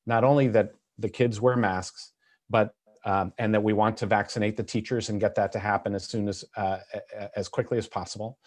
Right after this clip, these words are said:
But then also that we are, uh, offering, uh,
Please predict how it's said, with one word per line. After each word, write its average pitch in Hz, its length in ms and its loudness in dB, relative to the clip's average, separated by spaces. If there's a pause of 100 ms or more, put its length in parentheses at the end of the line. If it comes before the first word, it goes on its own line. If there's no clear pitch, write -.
(320)
But - 120 2
then 139 160 6
also 143 680 4
that 117 260 2
we 120 260 4
are, 110 560 6
uh, 104 160 -2
offering, 110 640 2 (340)
uh, 101 240 0